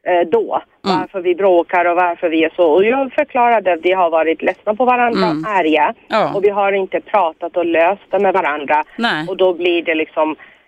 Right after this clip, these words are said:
Speaker 1: man blir arg och när man blir arg så, eh, är det lätt hänt att man gapar och skriker.
Speaker 2: Ja.
Speaker 1: Och jag har försökt likna det liksom med hundar och sådär. Så när hundar
Speaker 2: Skäller på
Speaker 1: blir
Speaker 2: varandra,
Speaker 1: arga
Speaker 2: ja.
Speaker 1: så skäller de på varandra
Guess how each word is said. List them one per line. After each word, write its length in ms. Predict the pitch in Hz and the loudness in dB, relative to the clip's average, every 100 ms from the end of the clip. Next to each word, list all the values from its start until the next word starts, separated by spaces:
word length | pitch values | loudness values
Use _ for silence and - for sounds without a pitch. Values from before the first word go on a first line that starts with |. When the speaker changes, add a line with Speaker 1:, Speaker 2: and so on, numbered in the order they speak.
| _ - | _ -4
Speaker 1:
man 220 | 339 349 | -2 -2
blir 140 | 311 302 | -4 -6
arg 560 | - 269 262 254 262 247 | 0 0 2 2 0 0
och 120 | 190 | 0
när 100 | 175 | 2
man 200 | 170 165 | 0 0
blir 140 | 170 - | 0 -2
arg 520 | - 254 247 247 247 240 | -2 -2 0 2 0 -2
så, 340 | - 175 160 - - - | -2 -2 -2 -2 -4 -2
eh, 500 | 95 90 107 127 - | 0 0 0 0 0
är 60 | |
det 100 | 180 | 0
lätt 220 | 185 190 - | 0 -2 -2
hänt 240 | 160 156 | -4 -2
att 120 | 147 | -4
man 220 | 156 151 143 | -2 -2 0
gapar 400 | 156 135 151 135 | 0 0 -2 -2
och 180 | 143 | -2
skriker. 300 | - - 151 185 156 | -2 -2 -2 -2 -2
Speaker 2:
Ja. 80 | |
Speaker 1:
Och 60 | 160 | 0
jag 100 | 165 | 0
har 60 | 180 | 0
försökt 320 | - 165 - | -2 -2 0
likna 360 | 175 - - 170 | -4 -2 -2 0
det 120 | 160 | 2
liksom 340 | 156 - 160 | 0 -2 0
med 160 | 156 156 - _ _ _ _ - | 0 -2 -6 _ _ _ _ -4
hundar 420 | 254 202 175 220 | -2 0 0 0
och 120 | 233 214 | 0 -2
sådär. 220 | - 123 | -2 -2
Så 120 | - | -2
när 140 | 160 160 | -2 -4
hundar 520 | 202 180 160 185 196 190 | -4 -4 0 0 0 -2
Speaker 2:
Skäller 360 | 208 202 180 | -4 -2 -4
på 20 | 185 | -2
Speaker 1:
blir 40 | |
Speaker 2:
varandra, 340 | 180 185 160 160 | -2 -2 -2 -2
Speaker 1:
arga 180 | 165 175 | -2 -4
Speaker 2:
ja. 60 | |
Speaker 1:
så 60 | - | -2
skäller 360 | 208 170 156 | -2 0 -2
de 180 | 160 156 | -4 -4
på 80 | 170 | -2
varandra 680 | 165 151 127 139 - 135 | 0 0 -2 -4 -2 0